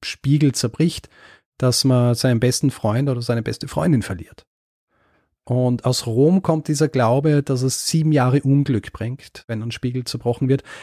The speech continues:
<laughs> Wobei man hier natürlich auch dazu sagen muss, dass ein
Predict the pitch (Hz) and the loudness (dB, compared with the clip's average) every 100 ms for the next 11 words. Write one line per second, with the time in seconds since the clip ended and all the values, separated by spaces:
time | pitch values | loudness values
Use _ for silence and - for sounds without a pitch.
0 | - _ _ - - - _ - 123 127 | -20 _ _ -14 -14 -14 _ -16 -6 -2
1 | 143 165 165 165 190 160 156 147 147 127 | 2 4 4 6 4 4 4 4 2 2
2 | 147 - 214 147 117 117 139 - - - | 0 2 2 2 0 0 0 -2 -8 -20
3 | - _ - 127 127 - - - 127 123 | -20 _ 0 0 0 -4 -6 0 2 2
4 | 120 120 | 2 0